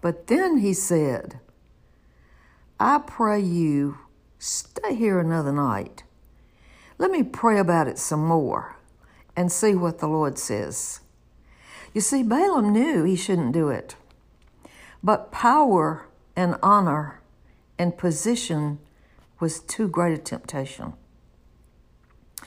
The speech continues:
And Balaam went to the Lord again. And God said unto him, "If the men come to call you, go with them. But the word which I shall say unto you, you shall do."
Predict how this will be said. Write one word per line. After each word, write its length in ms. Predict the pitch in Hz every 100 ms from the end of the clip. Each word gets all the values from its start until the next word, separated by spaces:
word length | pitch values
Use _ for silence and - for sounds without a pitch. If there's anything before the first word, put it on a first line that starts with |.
| - - - -
And 160 | 196 202
Balaam 300 | 226 247 233
went 200 | 190 190
to 60 | 202
the 100 | 190
Lord 260 | 202 202
again. 480 | 202 226 226 147 135 - - _ _ _ _ _ _ _ - - - -
And 220 | 202 185
God 320 | 202 262 269
said 500 | - - 185 170 180 185
unto 220 | 185 175
him, 540 | 170 160 151 170 202 160 - _ _ - - - - -
"If 280 | 208 208 -
the 80 | 175
men 340 | 196 302 349
come 360 | - 254 175 160
to 60 |
call 300 | 180 185 160
you, 220 | 165 190
go 280 | 196 - 311
with 220 | 330 330
them. 220 | - 82 - - _ _ _ _ _ _ - - - - -
But 220 | 196 -
the 100 | 180
word 460 | 175 202 262 277 254
which 240 | 240 -
I 180 | - 202
shall 260 | 196 - 165
say 400 | - 233 302 233
unto 260 | 160 151
you, 460 | 165 151 151 143 - -
you 160 | 185
shall 240 | 175 - 151
do." 340 | 160 156 78